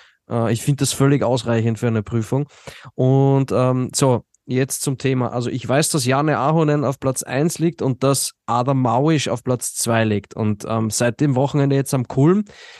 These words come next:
ist in Sachen Podestplätze der Stefan Kraft, äh, alleiniger Dritter. Er hat, ähm, am Samstag mit achtundachtzig hat er Gregor Schlierenzauer eingeholt und mit dem neunundachtzigsten am Sonntag, seitdem ist er jetzt alleiniger Dritter. So, jetzt hab ich nur das Problem,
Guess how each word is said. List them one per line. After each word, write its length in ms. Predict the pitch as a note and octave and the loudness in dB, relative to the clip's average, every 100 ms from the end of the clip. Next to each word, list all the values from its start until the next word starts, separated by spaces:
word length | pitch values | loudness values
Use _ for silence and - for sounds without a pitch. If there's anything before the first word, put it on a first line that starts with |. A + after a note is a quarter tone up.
| - | -16
ist 160 | - B2+ | -6 0
in 60 | C#3+ | 2
Sachen 300 | D3 D3 C#3 | 2 2 -2
Podestplätze 920 | C3+ C3 D3 - D3 D3 - D#3 - - | 0 0 -2 -4 -4 -4 -2 -2 -2 -2
der 220 | B2+ B2 | 0 0
Stefan 340 | - B2+ C3+ | 0 -2 -2
Kraft, 340 | B2 A#2+ C3 - - | -2 -2 -4 -10 -10
äh, 540 | C3 A#2 A#2 A2+ A2+ A2+ _ _ - | -4 0 0 0 0 -2 _ _ -4
alleiniger 540 | C3 B2 B2+ C3+ B2 | 0 2 2 2 0
Dritter. 500 | - C#3+ - G3+ G#3 - - - _ | 0 -2 2 0 0 -6 -20 -20 _
Er 120 | A#2 B2 | -2 0
hat, 240 | C3 - | 0 0
ähm, 240 | C3 B2+ | 2 2
am 120 | A2+ A#2+ | 0 0
Samstag 600 | B2 F3 - E3+ E3+ D3 | 0 0 0 0 0 -2
mit 120 | C3+ | -2
achtundachtzig 800 | C3 D3 - C3 C3+ C3 - C#3 | -2 -2 -2 0 0 -2 -2 0
hat 80 | C#3 | 0
er 80 | |
Gregor 300 | C#3 B2+ C3+ | 0 0 0
Schlierenzauer 720 | B2+ C3+ D3 D#3 - C3 B2+ - | 0 0 0 0 -2 -2 -2 -4
eingeholt 720 | C#3+ F#3+ F#3+ C#3 F3 G#3 - | -2 0 0 2 2 2 -2
und 160 | C3+ | -6
mit 180 | C3 B2+ | -4 -4
dem 140 | C3 B2 | -4 -2
neunundachtzigsten 840 | B2+ D#3+ D3+ D3 D3 - - C3+ | 0 0 0 -2 -4 -10 -8 -6
am 120 | A#2+ | -4
Sonntag, 500 | A#2 C3+ E3 E3+ D#3+ | -2 -2 0 -2 -2
seitdem 460 | - B2 - C#3 C#3+ | -2 -2 0 0 0
ist 80 | |
er 80 | C3 | 0
jetzt 120 | C3 | -2
alleiniger 460 | A#2+ A#2+ B2 B2+ A#2 | -2 -2 -2 -2 -4
Dritter. 420 | - C3 B2+ G#2+ - - - | -4 -4 -2 -4 -6 -20 -20
So, 340 | - B2+ C3 | -2 0 2
jetzt 180 | F#2+ - | 0 -2
hab 120 | B2 - | -6 -4
ich 180 | E3 | -4
nur 120 | F3+ D#3+ | 0 0
das 140 | D3+ | 0
Problem, 520 | - C3 B2 C3+ E3+ | -6 -4 0 2 2